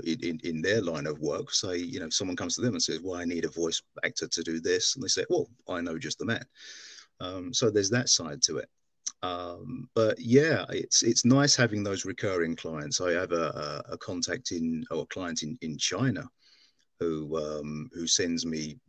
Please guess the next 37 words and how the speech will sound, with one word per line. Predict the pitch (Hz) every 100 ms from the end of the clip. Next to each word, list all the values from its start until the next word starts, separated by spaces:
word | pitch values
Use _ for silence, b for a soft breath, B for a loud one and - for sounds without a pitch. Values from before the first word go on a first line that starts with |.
| -
work, | 76 78 73 - - -
and | - 80 80
it's | 71 -
usually, | 87 131 120 90 78 73 - B B B B B _
um, | 80 78 80 80 82 82 82 - 127
just, | 143 131 - _
just | - 226 -
relatively | 180 170 135 139 117 101
small | - 139 160
scripts, | 190 - 82 76 - - - -
but | 139
they | 156
might | 160 139
be | 131
for | 123 123
sort | 113 92 101
of |
radio | 113 107 95 82
spots | 73 - 69 - - - -
or, | 85 78 76 76 78 76 - 73
uh, | 76 73 76 - 135
a | -
little | 92 87
bit | 87
of, | 85
like, | 85 80
an | 87
e-learning | 104 92 80 78 73 71 - _ _ _
project | - 71 71 - - 87
or | 73
some | - -
kind | 82
of | 71
corporate | - 87 82 85 78
read | 80 78 76
or | 76
something. | - 80 - -